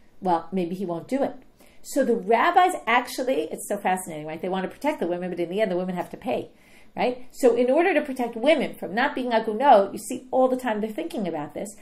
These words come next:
they instituted that women have to pay the sofer to write the get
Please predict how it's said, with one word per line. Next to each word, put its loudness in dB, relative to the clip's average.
they 8
instituted 4
that 6
women 2
have -2
to -8
pay -4
the -8
sofer -8
to -10
write -8
the -14
get 0